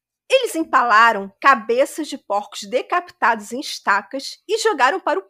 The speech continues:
público. E o Dead tinha um plano. Ele pretendia se cortar e jogar o sangue na plateia. Assim, só os verdadeiros fãs do Mayhem permaneceriam laços de sangue. Ótimo plano,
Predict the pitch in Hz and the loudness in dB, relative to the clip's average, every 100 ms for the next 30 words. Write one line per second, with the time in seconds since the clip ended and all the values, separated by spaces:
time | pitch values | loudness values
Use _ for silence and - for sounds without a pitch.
0 | - 254 185 185 190 175 185 _ _ _ | -6 -6 -4 -12 -12 -14 -16 _ _ _
1 | _ - 698 311 247 285 254 - - - | _ -4 2 4 6 6 4 0 -8 -2
2 | 480 - - 254 262 269 185 165 165 - | -2 -2 -2 4 6 4 2 -6 -14 -8
3 | 403 508 494 403 277 233 262 262 - 330 | 0 0 0 -4 -4 -6 -4 -4 -6 -4
4 | 494 466 - - 226 247 - 285 277 277 | 0 0 -2 0 2 2 -2 -10 -6 -2
5 | 269 330 - 262 269 269 269 311 339 - | -4 -4 -8 -6 -4 -4 -4 -4 -6 -6
6 | 196 180 170 175 _ - - - - 403 | -6 -6 -8 -14 _ -14 -4 -2 -2 -4
7 | 453 - 453 453 285 381 370 381 247 339 | -4 0 2 2 2 -2 0 -2 -4 -6
8 | 453 - 370 415 440 349 302 427 302 220 | -6 -4 -4 -2 -2 0 2 2 -2 -8
9 | 208 208 339 392 427 415 403 381 466 381 | -8 -10 -6 -4 -6 -8 -8 -6 0 4
10 | 415 403 294 285 302 415 - 453 392 339 | 4 2 -12 -12 -10 -12 -8 -4 -4 -6
11 | 180 170 _ _ _ _ _ _ _ _ | -10 -16 _ _ _ _ _ _ _ _
12 | _ _ _ _ _ _ _ _ _ 311 | _ _ _ _ _ _ _ _ _ -10
13 | 320 _ 226 233 - 370 523 269 | -10 _ -4 -2 -4 -4 -2 0